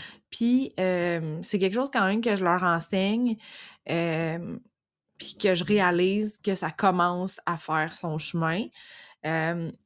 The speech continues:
mais c'est pas parce que je leur enseigne que c'est si, euh, ancré encore en moi. Je pense que j'ai encore beaucoup de croyances puis de, de,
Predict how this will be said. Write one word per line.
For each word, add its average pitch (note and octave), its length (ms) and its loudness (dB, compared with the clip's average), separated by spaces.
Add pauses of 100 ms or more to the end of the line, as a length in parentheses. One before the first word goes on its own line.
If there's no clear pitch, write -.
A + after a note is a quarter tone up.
(140)
mais G#3 180 4
c'est G#3 160 2
pas - 160 -2
parce A#3 240 0
que G3+ 140 0
je F#3+ 160 -2
leur E3+ 260 0
enseigne G3 880 -2
que G3 140 -2
c'est F#3 240 0
si, A#3+ 580 0 (1200)
euh, E3 680 -2 (1800)
ancré - 720 2
encore F3 580 -4
en D#3 160 -4
moi. D3 280 -6 (480)
Je - 100 -8
pense F#3 120 -2
que G#3 100 -2
j'ai F#3+ 80 0
encore E3+ 340 -2
beaucoup G3 580 -4
de G3 160 0
croyances E3+ 1000 -4
puis E3 120 -8
de, D#3+ 200 2
de, D3+ 320 0